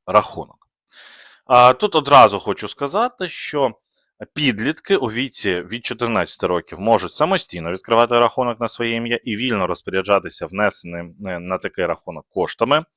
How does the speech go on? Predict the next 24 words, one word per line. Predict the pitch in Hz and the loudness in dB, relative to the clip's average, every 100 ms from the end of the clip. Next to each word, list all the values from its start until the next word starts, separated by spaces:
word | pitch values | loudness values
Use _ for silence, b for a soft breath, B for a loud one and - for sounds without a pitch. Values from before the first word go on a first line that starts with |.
| B B B B B | B B B B B
А | 120 113 | 8 8
з | 107 | 8
шести | - - - 240 | 2 -2 4 4
років | 233 - 156 | 4 0 -4
відкрити | 117 - 139 - 107 107 | -6 -6 -8 -2 -2 0
рахунок | 113 104 180 175 107 | 0 0 0 -4 -4
своїй | - 104 101 | -4 -4 0
малолітній | 95 107 95 85 87 | 0 0 -2 -6 -10
дитині | 87 95 196 135 | -12 -8 -6 -4
можуть | 95 113 82 | -2 -4 0
батьки, | 107 - - - 127 151 | 0 0 -6 -8 -10 -12
особи, | - - 135 101 | -12 -2 -2 0
які | 92 - 104 | -2 -2 -8
всиновили | 85 - 120 104 78 78 95 | -10 -8 -6 -6 -6 -6 -6
її, | 123 147 | -6 -6
або | - 98 123 | -6 0 2
опікуни | - 98 - 80 90 | 0 -6 -12 -10 -8
з | 120 | -8
прив'язкою | - 98 120 175 - - | -4 0 0 0 -2 -8
до | 98 | -8
свого | - 104 135 | -4 0 2
почтового | 127 87 - 98 98 98 - B B B | 0 -4 -4 0 0 0 -4 B B B
поточного | 107 110 - 92 | 0 2 2 2
рахунку. | 98 - 82 - | 2 0 -6 -14